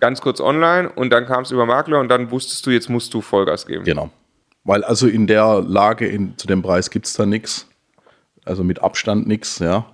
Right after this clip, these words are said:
Speaker 2: Äh, das war schon ein guter Deal, so vom Preis her.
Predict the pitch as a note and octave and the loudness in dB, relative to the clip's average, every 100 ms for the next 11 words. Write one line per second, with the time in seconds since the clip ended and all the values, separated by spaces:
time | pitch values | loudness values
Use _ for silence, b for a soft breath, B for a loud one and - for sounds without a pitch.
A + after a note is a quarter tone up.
0 | _ - F2+ F2 F2+ - F2+ F2+ - G2 | _ -10 -6 -4 -4 -6 -2 0 0 0
1 | F#2+ G2 F#2+ - G#2+ C#3+ C#3+ - G#2+ G2+ | 0 0 -2 -2 -2 0 -4 -10 -10 -10
2 | G2 F#2 G#2+ - C3+ C#3+ | -2 0 0 0 -2 -4